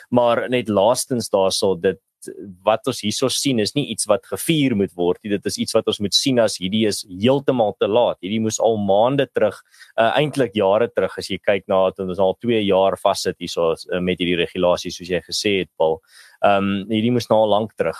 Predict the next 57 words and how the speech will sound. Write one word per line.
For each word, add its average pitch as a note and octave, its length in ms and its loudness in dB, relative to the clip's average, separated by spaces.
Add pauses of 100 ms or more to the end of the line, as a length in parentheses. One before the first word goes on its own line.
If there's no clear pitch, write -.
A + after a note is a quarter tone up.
moes F2+ 160 -12
hierdie F2 160 -2
afgeskaf - 640 -2
gewees E2+ 340 -4
het. F2+ 160 -6
Baie F#2+ 240 2
van G#2 140 -4
hierdie F#2+ 180 -2
regulasies F2 720 -2 (300)
is G2+ 80 -2
bewys F#2+ 480 0
dat F2 140 0
dit F2 160 -6
nie E2 80 -4
werk E2+ 260 2
nie. F#2+ 140 -4
Baie F#2 180 2
van G2+ 160 -2
hierdie F2+ 220 0
regulasies F2 560 -2
maak F#2 180 -2
glad G#2+ 320 0
nie E2+ 80 -6
sin C#2 240 -6
nie. E2 140 -12 (460)
Ehm, G2 520 2
en G#2+ 100 0
ons G2+ 160 0 (220)
regering G#2+ 400 0
het G#2 100 -4
maar A2 140 0
net G#2+ 120 0
aan G#2+ 120 2
dit G2 80 -10
bly G#2 200 0
vasklou, G#2 680 -2
want F#2 200 -2
hulle F#2+ 180 2 (120)
is - 120 -6 (100)
of A2 160 -2 (280)
absoluut A2+ 420 -2
desperaat G2+ 600 2
en F#2 120 -2
weet F#2+ 200 -2
nie G#2+ 80 2
wat G2+ 160 0
hulle G2 160 0
doen F#2+ 160 0
nie, A2+ 80 2
of G#2 120 -2
daar's G#2 200 2
ander A2+ 240 0
bose F#2 360 0
redes D#2+ 320 -2
hoekom D#2 240 -8
hulle D#2 100 -2 (100)
dit C#2+ 80 -10